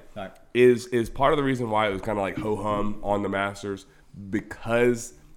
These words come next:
Speaker 2: I know the answer, it's rhetorical, because they didn't really have, like, the big names, like, D J wasn't in it, Tiger wasn't in it, um, Brooks wasn't in it, and there's tons others that weren't really in contention. It, do you think, does that have anything to do with why Sunday and, and Saturday and Sunday for that matter was kinda lackluster?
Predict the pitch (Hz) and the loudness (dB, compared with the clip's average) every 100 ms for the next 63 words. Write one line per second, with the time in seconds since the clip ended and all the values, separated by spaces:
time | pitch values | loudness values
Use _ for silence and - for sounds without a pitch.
0 | - 107 110 95 92 90 87 80 87 - | -6 -2 0 0 -2 -4 -8 -10 -8 -4
1 | 90 - 65 - - - 107 110 117 117 | -4 -4 -8 -8 -8 -10 -6 -4 0 4
2 | 120 107 110 113 107 104 107 101 98 95 | 6 6 4 4 2 2 2 2 0 -2
3 | 98 107 98 104 104 104 90 - - - | -4 -2 0 0 0 -4 -6 -10 -16 -6
4 | 104 123 104 110 92 107 104 98 95 90 | 2 4 4 0 4 4 4 2 -2 -4
5 | 78 - 107 104 101 98 98 107 95 95 | -6 -6 -4 -2 -2 -2 2 2 2 -2
6 | 87 90 80 - - - - - 95 98 | -6 -6 -8 -12 -20 -20 -14 -4 0 2
7 | 95 101 90 - 95 117 104 - 107 104 | 0 0 -4 -8 0 2 2 0 0 0
8 | 98 95 95 127 165 135 - 139 107 113 | -2 -4 -2 0 0 0 0 0 0 0
9 | 101 90 98 - 90 98 120 123 98 113 | 0 -2 -4 -8 -4 4 4 4 2 0
10 | 101 98 110 101 90 120 120 104 87 87 | 0 -4 -4 -6 -2 0 0 -2 -8 -10
11 | - - - - - - 110 117 127 101 | -14 -18 -18 -16 -16 -8 -4 -2 -4 -10
12 | 98 120 135 131 123 127 123 113 101 104 | -2 0 0 0 0 0 0 0 0 0
13 | 95 98 101 98 - 107 101 98 92 90 | 2 4 4 4 2 -2 0 0 0 -4
14 | - 95 131 120 110 123 - 90 85 90 | -6 -4 0 2 2 -2 -4 -6 -4 -4
15 | 85 85 85 82 - 98 87 92 92 95 | -4 -2 -4 -6 -4 -4 0 0 0 -4
16 | 92 120 | -4 -6